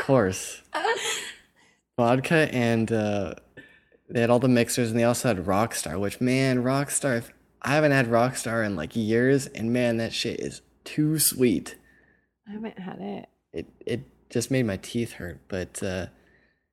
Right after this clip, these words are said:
Speaker 1: things got sloppy from that point on. Like, a lot of people went a little too hard, and then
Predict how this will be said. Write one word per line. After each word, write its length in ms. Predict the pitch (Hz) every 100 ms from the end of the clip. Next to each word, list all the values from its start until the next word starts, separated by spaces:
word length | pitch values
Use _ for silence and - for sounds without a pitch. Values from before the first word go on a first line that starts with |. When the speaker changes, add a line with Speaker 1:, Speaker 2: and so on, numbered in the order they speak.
| _ _ _ _
Speaker 1:
things 180 | 156 185
got 180 | 202 139
sloppy 440 | - 120 120 120
from 180 | 110 107
that 220 | 107 101
point 240 | - 110 104
on. 160 | 101
Like, 160 | 98 107
a 40 |
lot 140 | 117 127
of 80 |
people 260 | 123 - 113
went 140 | 113
a 20 | 113
little 140 | 110
too 220 | - 120
hard, 400 | 104 110 110 113
and 260 | - 104 107
then 380 | 107 107 104